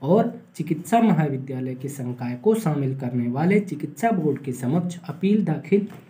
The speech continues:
कर सकेगा? तो यहाँ पर आपका कौन सा option सही होगा? तो यहाँ पर आपका B option सही होगा, तीन सौ अट्ठाईस एक का दंड प्रक्रिया संहिता के तहत। सातवां question,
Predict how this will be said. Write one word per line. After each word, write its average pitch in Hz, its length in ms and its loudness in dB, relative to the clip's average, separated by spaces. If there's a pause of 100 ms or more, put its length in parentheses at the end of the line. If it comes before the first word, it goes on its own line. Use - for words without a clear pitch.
(320)
कर 214 200 8
सकेगा? 156 580 0 (600)
तो - 140 -6
यहाँ 165 240 2
पर 208 160 0
आपका 180 440 -4 (240)
कौन 180 280 6
सा 180 180 2
option 165 260 -2
सही 139 260 -2
होगा? 135 260 -2 (480)
तो 160 60 -2
यहाँ 165 320 2
पर 190 140 2
आपका 156 260 -2
B 180 280 4
option 185 340 2
सही 185 220 4
होगा, 190 260 4 (3000)
तीन 151 180 -2
सौ 190 140 0
अट्ठाईस 180 540 2
एक 165 220 0
का 190 140 -2 (560)
दंड 180 280 6
प्रक्रिया 170 300 0
संहिता 156 360 -2
के 226 160 -2
तहत। 131 440 -4 (2000)
सातवां 180 360 6
question, 208 440 2